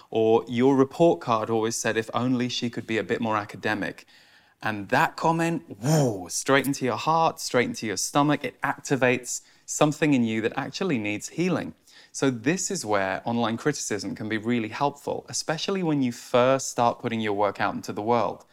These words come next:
It shows you parts of you that need a little bit more healing.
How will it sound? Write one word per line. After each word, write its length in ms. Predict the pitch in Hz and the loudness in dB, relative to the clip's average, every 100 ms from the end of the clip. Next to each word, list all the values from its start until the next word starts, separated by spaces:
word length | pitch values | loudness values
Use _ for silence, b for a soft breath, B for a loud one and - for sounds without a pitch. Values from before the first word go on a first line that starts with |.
| b b b - | b b b -4
It 180 | 135 | -2
shows 480 | - - 147 170 143 | -2 2 4 4 0
you 240 | 120 117 113 | 0 0 -2
parts 480 | - 127 - - | -4 -2 -2 -2
of 100 | 120 | -6
you 300 | 107 131 135 | 0 2 2
that 320 | 104 104 - - | 2 -2 -8 -2
need 340 | 117 135 131 117 | 4 4 4 0
a 40 | |
little 200 | 113 117 | -2 -2
bit 140 | - | -4
more 200 | 113 107 | -4 -4
healing. 400 | 101 135 117 90 | 0 0 0 -4